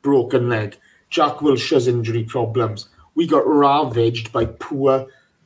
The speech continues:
by not being protected by referees over that time. Now we're getting a bit of protection with the, with V A R, et cetera. We're just being coached very, very poorly. You know, and that's the big problem. I don't think we need to rebuild.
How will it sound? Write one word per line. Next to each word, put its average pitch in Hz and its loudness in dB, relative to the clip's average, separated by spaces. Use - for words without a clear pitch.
by 127 2
not 147 0
being 143 2
protected - -4
by 135 2
referees 127 0
over 110 -2
that 110 -6
time. 104 -8
Now 180 2
we're 160 6
getting 156 2
a 147 2
bit 120 2
of 110 -2
protection 117 -4
with 110 -2
the, - -2
with 117 0
V 113 0
A - 0
R, 110 -2
et 110 -8
cetera. 127 -2
We're 139 2
just 156 0
being 120 -2
coached 123 0
very, 120 2
very 110 0
poorly. 107 -6
You 120 -2
know, 120 0
and 135 -2
that's 147 2
the 147 -4
big 120 2
problem. 135 4
I 175 2
don't 165 2
think 123 -4
we 120 -2
need 113 -2
to 117 0
rebuild. 113 0